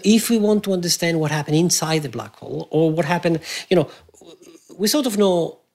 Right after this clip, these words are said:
we believe that black holes slowly shrink, they evaporate. This was, uh, the greatest, uh, uh, theoretical result by Stephen Hawking. Uh, he, he realized that black hole becomes smaller, smaller, smaller with time and then become very teeny.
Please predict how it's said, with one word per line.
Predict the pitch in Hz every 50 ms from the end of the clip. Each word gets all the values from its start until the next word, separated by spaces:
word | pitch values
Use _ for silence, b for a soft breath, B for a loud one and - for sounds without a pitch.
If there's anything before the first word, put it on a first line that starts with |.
| _ _ _ _ _ _ _ -
we | 170 175
believe | 190 196 247 247 226 196 160 147 - -
that | 156 147 -
black | - 170 175 175 -
holes | - 170 170 165 165 - - -
slowly | - 180 185 180 180 175 175 147
shrink, | - - - - - 185 170 139 113 107 - - - -
they | - 135 131
evaporate. | 131 156 156 151 - - 123 110 107 - - -
This | 127 123 - -
was, | 127 123 135
uh, | 131 123 B B B B B B B B -
the | 139
greatest, | 123 - 135 143 143 143 139 143 151 131 - - -
uh, | 135
uh, | 127 123 123 123 123 - - 131 120 120 123 123 123 127 123 127 127 127 120
theoretical | - - 151 135 135 131 - 139 - 135 127
result | 120 117 131 123 123 120 -
by | 127
Stephen | 107 - - 131 123 113
Hawking. | 117 143 180 151 - - - - B B B B B B B B B B -
Uh, | 135 131 127 127 123
he, | - - - 190
he | - - - 214 220
realized | 208 190 175 170 170 170 165 170
that | 156 151
black | 160 165 151 -
hole | - 156 151
becomes | 151 - 160 147 143 -
smaller, | - 147 151 151 147 143
smaller, | 139 - 143 139 139 135
smaller | 123 135 135 135 131 120
with | 113 120 - -
time | - 277 269 233 208 196 190
and | 165 160
then | 156 156 151
become | 151 - 139 131
very | 127 160 151 143
teeny. | 143 - 262 262 226 208 196 190 190